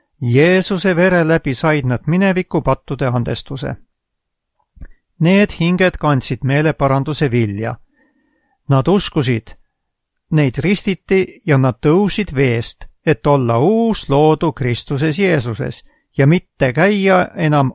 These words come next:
oma endiste tahtmiste ja himude järele, vaid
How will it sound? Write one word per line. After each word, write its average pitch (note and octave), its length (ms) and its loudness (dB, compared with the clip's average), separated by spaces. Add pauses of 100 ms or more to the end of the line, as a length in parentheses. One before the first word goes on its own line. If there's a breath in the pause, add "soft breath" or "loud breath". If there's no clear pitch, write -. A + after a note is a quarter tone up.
(100)
oma B2 320 2
endiste F#3+ 560 0
tahtmiste C3+ 640 -4
ja E3 140 0
himude D3 420 0
järele, A#2+ 480 -2 (600 soft breath)
vaid A#2+ 220 2